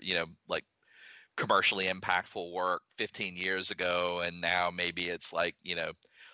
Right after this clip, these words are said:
large tens of thousands of people, but, you know, like, you know, s-, still, like, probably way more elite than it needs to be. Like, how can you get that to be hundreds of thousands or millions of,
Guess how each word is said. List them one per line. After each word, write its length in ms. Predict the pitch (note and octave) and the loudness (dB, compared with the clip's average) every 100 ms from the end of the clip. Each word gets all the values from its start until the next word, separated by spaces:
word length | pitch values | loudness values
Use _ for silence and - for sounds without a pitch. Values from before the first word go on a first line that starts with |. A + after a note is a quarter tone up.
| - | -4
large 460 | F#2 F#2+ F2+ F2 - | 4 6 6 2 -2
tens 360 | G2+ F#2 F#2 | -2 -4 -4
of 80 | F#2 | -6
thousands 680 | - E2+ F2 F2+ F2+ F2+ F#2+ | 0 0 0 -2 -10 -10 -8
of 200 | E2+ - | -10 -10
people, 500 | F#2 F2 F#2 E2+ D#2+ | -10 -8 -6 -6 -4
but, 180 | F2 E2 - | -2 -2 -4
you 100 | F#2+ | -6
know, 160 | F2 E2 | -2 0
like, 180 | E2+ E2+ _ _ - - - _ _ _ _ _ _ _ _ _ _ - | -2 -4 _ _ -20 -20 -20 _ _ _ _ _ _ _ _ _ _ -6
you 140 | F#2 | -2
know, 60 | F2+ | -2
s-, 180 | - - | -2 2
still, 600 | - - A2+ G2 F#2 F#2 | 2 4 4 4 2 0
like, 200 | E2+ F2+ | 0 -2
probably 460 | - G#2 F#2+ F2+ F2+ F2+ | 0 2 2 2 -8 -2
way 240 | A#2 A2+ | 2 2
more 220 | G#2 F#2+ F2+ | 2 -2 -2
elite 300 | F#2 G2 G2 | -2 -4 -4
than 120 | F2+ | -8
it 80 | F2 | -4
needs 240 | F#2+ F#2+ | -4 -2
to 80 | F2+ | -2
be. 100 | F2 | 0
Like, 140 | F2 | 0
how 160 | - A2+ | 2 0
can 180 | - A2 | 0 -8
you 100 | G2 | -6
get 180 | G2+ | -4
that 180 | - F#2+ | -4 -4
to 100 | - | -6
be 280 | F2+ F2+ F2 | -8 -8 -8
hundreds 500 | F2+ A2+ A2+ G#2+ F#2 | -4 -4 -2 -4 -8
of 80 | G2 | -4
thousands 800 | F#2+ F#2 F#2 F2+ F#2+ F2 F2+ F#2+ | 2 4 2 2 -4 -6 -6 -4
or 160 | F2 | -4
millions 880 | F2 F#2+ G#2 G#2+ G#2 F#2+ F2 F2 G2 | -4 0 2 4 2 0 -2 -4 -4
of, 260 | F2 F2 | -4 -6